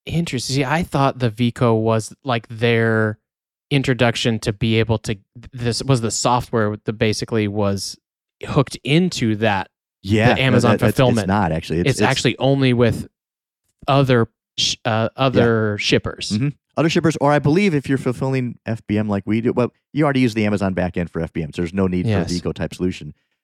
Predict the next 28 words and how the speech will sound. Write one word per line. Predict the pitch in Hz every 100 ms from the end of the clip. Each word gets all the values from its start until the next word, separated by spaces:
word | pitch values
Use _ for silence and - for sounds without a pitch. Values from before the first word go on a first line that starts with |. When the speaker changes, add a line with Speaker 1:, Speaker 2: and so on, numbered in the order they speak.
| _ _
Speaker 2:
But | 107 95
Veeco | 127 135 113 107
is | 104 104
if | 98
you're | 104
using | 98 107 113 107
a |
ShipStation | 101 - - - 104 104 110 107
or | 85 90 87
Ship, | - -
all, | - -
all | - 117
the | 113
other | 107
different | 101 98 95 90
shipping. | 120
Speaker 1:
Yes. | 113 95
Speaker 2:
The | 95
ShipStation | - 117 104 95
is | 85
the | 85
biggest, | 78 110 85
so | 82
I'm |
Speaker 1:
Yes. | 78
Speaker 2:
mentioning | 73 73 73
them. | 76 73 _ _ _ _
Um, | - 92 85 71